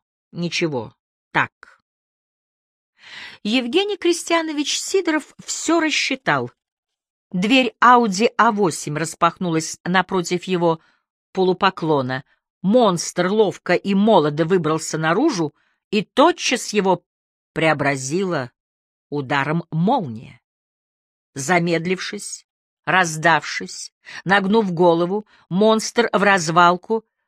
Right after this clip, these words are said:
с дополнительным усилием отрывал ступни,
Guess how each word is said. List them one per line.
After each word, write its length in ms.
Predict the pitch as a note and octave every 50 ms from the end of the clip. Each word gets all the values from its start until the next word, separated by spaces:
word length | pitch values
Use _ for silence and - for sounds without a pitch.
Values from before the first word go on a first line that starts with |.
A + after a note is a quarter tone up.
| _ _ -
с 180 | E3 D#3+ D3+
дополнительным 760 | D#3+ A3 G#3 - G3+ G3 G3 G#3+ A#3 A#3+ - - G#3+ G#3+ G3 -
усилием 640 | F#3 F#3 F3 - - F#3+ F#3+ F#3+ G3 G#3 G#3 G#3 -
отрывал 500 | - G3 F#3+ - G3+ G3 F#3 F#3 F#3 F3
ступни, 640 | - - - - E3 - - D#3+ E3 F3+ G3+ A#3